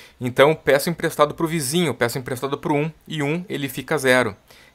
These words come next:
E aqui fica onze. Onze menos oito, três.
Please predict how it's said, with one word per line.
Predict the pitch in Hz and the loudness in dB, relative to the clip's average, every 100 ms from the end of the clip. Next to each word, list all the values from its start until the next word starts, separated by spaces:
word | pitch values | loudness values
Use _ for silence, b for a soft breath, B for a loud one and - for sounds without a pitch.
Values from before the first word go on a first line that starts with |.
| - | -2
E | |
aqui | 127 127 139 | -2 -2 -6
fica | 139 131 170 180 _ _ _ _ | -6 2 2 2 _ _ _ _
onze. | 147 156 131 95 85 b b b _ | 2 4 2 -4 -10 b b b _
Onze | 156 160 135 95 90 - - | 2 4 2 -2 -10 -16 -8
menos | 117 123 120 | -4 -2 -2
oito, | 113 127 143 165 175 _ _ _ _ _ - | 0 0 0 -8 -10 _ _ _ _ _ -2
três. | 139 110 - - | 0 0 -2 -8